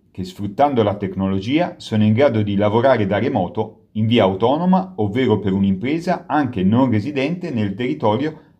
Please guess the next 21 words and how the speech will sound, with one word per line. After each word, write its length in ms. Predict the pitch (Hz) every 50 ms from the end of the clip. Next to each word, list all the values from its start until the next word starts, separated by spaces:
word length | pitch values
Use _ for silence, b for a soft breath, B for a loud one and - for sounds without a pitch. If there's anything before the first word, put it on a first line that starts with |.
| B
dello 240 | _ - 117 123 147
Stato 300 | 147 147 - 123 113 107
italiano. 560 | 123 123 139 147 139 104 85 76 76 76 73 - _ _ _ _ _ _ _ _ _ _ _ _ _ _ _ _
Per 120 | - 110
entrare 340 | 104 123 127 175 214 190 139
in 80 | 117 120
Italia, 540 | 143 139 - 104 90 92 95 104 117 - -
spiega 480 | - - - 117 113 107 98 107 101 95 -
un 140 | 107 101 98
articolo 520 | 95 92 - - 185 180 - 117 101 95
di 220 | 95 92 95 101
più 220 | 104 - 160 180 151
autori 580 | 123 113 113 113 135 135 113 98 92 85 -
che 160 | - - 92 -
trovate 440 | - 90 98 117 131 127 - 98
sul 240 | 92 - - 95 90
sito 360 | - - 175 151 110 - 92
del 240 | 85 87 87 87 87
Sole 200 | - 127 131 117
ventiquattro 600 | 95 90 90 90 - 95 104 139 143 - - 92 80
Ore, 260 | 78 92 98 -